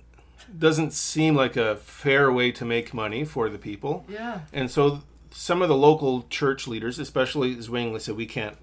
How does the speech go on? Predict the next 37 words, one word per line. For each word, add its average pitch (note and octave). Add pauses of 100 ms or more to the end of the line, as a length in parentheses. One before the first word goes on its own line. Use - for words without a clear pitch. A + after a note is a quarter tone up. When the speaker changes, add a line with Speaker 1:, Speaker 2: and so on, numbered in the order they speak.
(260)
Speaker 1:
we B2+
can't A2
do A#2+
Speaker 2:
Wow. G#3+
Speaker 1:
this E3+
anymore." - (1300)
And, F3
uh, C3+
there B2+
was A#2
money D3+
that D3
the D3
church D3
had C3+
promised C3
to C3
pay C3 (260)
to -
the A2+
city B2+
of A#2
Zurich A2
and G#2
then G2+ (540)
forgot A#2+
about B2+
it B2
or G#2
whatever. A2+ (500)
There C#3+
are D3+
always E3
Speaker 2:
Mm. D#3
Speaker 1:
things E3
that C3+
make C#3